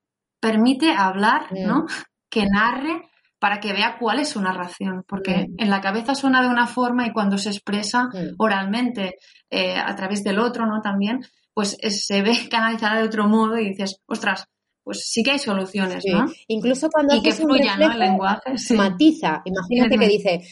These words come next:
Speaker 2: em, "Bueno, es que estoy tan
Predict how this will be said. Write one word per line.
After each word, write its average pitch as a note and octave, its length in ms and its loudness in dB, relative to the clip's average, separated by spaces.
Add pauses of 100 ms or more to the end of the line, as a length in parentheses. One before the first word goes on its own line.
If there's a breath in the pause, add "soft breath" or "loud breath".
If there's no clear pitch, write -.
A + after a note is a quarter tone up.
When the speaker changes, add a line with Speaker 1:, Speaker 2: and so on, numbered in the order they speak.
(220 loud breath)
Speaker 2:
em, G3+ 640 0 (300 loud breath)
"Bueno, A#3+ 460 4
es A3+ 200 -4
que C4+ 300 4
estoy C4 280 0
tan B3 200 2